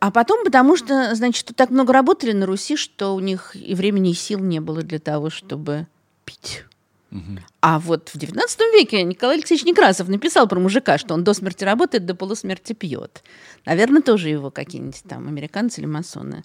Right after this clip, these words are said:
Speaker 2: Да.
Speaker 1: Вот это фальсификация истории, потому что он знает, конечно, что есть такие тексты. Но он на это поплёвывает ради своих идей. А если у тебя есть вот такое мнение, обоснованное тем-то, тем-то,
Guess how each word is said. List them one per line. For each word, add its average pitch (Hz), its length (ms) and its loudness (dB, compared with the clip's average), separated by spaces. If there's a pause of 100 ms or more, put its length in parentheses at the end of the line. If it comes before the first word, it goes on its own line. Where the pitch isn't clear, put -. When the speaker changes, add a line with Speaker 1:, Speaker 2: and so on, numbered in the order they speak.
Speaker 2:
Да. 87 160 -16 (260)
Speaker 1:
Вот - 240 -4
это 415 340 4
фальсификация 262 760 -6
истории, 170 400 -6
потому 220 260 -2
что 247 140 -8
он 247 80 -2
знает, 277 380 0
конечно, 131 320 -10
что - 180 -16
есть 127 220 -16
такие - 280 -18
тексты. - 520 -20 (320)
Но 214 180 2
он 453 220 4
на 294 100 6
это 302 160 0
поплёвывает 170 560 0
ради 285 220 -2
своих 202 400 -2
идей. 165 480 -12 (420)
А 233 120 2
если 262 680 4 (240)
у 220 80 -2
тебя 277 240 2
есть 254 280 4
вот 214 140 -2
такое 220 380 2
мнение, 143 460 0
обоснованное 160 880 2
тем-то, 170 340 -6
тем-то, 131 420 -10